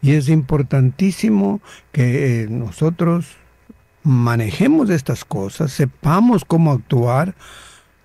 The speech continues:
porque de lo contrario pueden surgir algunas dificultades. Así que,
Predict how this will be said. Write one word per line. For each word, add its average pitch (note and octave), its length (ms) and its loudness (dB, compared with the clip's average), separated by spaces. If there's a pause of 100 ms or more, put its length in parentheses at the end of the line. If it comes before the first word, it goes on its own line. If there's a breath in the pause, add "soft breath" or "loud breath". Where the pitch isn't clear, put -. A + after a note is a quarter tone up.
(140)
porque F3 360 -2
de C#3+ 140 2
lo E3 200 2
contrario C#3 920 2 (1160 loud breath)
pueden G#3 340 2
surgir D3+ 400 2
algunas C#3 480 2
dificultades. G2+ 960 -4
Así D#3 240 -2
que, D#3+ 260 -2